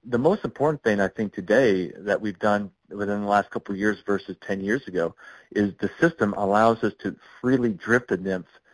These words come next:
and all we're doing is just using the line hand and the rod tip to manage the slack as it gets back to us. But the nymph is under free will, and we're just staying in control. And because of that,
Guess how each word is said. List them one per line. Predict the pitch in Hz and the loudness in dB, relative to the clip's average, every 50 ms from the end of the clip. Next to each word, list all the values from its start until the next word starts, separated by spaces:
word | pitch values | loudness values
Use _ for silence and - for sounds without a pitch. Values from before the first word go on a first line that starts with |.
| _ _ _ _ - | _ _ _ _ -2
and | 104 104 | 2 4
all | 110 123 131 | 4 6 6
we're | 131 143 139 | 6 4 4
doing | 117 110 104 104 104 101 | 6 4 2 2 2 0
is | 98 - | -2 -2
just | - 110 - _ - | -6 -8 -8 _ -6
using | 110 110 113 104 107 104 | -2 -2 -2 -2 -2 -2
the | 98 90 | -2 -2
line | 90 95 98 110 120 120 | 0 2 2 2 0 0
hand | 113 107 110 113 113 | -4 -2 -2 0 0
and | 107 98 95 | 0 -2 -2
the | 92 | 0
rod | 95 101 107 117 113 - | 0 2 2 2 0 -2
tip | - 95 - | -6 -14 -12
to | - 95 | -10 -6
manage | 95 95 98 101 95 - | -4 -2 -2 -2 -4 -6
the | - - - | -10 -6 -2
slack | 107 101 98 - | 0 0 0 0
as | 98 87 - | -4 -8 -8
it | 87 | -12
gets | 95 92 _ - | -12 -12 _ -2
back | - 98 107 120 - | 2 2 2 2 -2
to | - 98 90 | -4 -6 -6
us. | 82 - _ - | -6 -6 _ -2
But | 98 - - _ - - - - - _ _ | -2 -2 -4 _ -20 -20 -20 -20 -20 _ _
the | - 110 104 | -2 0 2
nymph | 110 123 147 156 - | 4 2 2 2 2
is | 123 110 120 | 0 2 2
under | 113 110 101 | 2 0 0
free | 95 - - 123 120 113 | -4 -2 2 2 2 4
will, | 98 107 120 120 117 113 104 | 4 6 6 6 6 4 2
and | 98 98 104 | -2 -2 0
we're | 110 123 131 | 0 0 0
just | 127 127 110 - | 0 -4 -8 -6
staying | - - 117 110 107 104 | -2 0 0 0 0 -2
in | 101 98 95 | -4 -6 -8
control. | 92 - 101 90 - - 110 104 92 - _ _ _ _ _ _ _ _ - | -10 -16 -20 -10 -4 0 0 0 0 -2 _ _ _ _ _ _ _ _ -4
And | 101 101 101 98 | -2 -2 -2 -2
because | 90 - - - 139 147 | -4 -4 2 2 2 4
of | 135 113 92 | 2 0 -2
that, | 92 87 90 90 85 - | -2 -2 -2 -2 -4 -6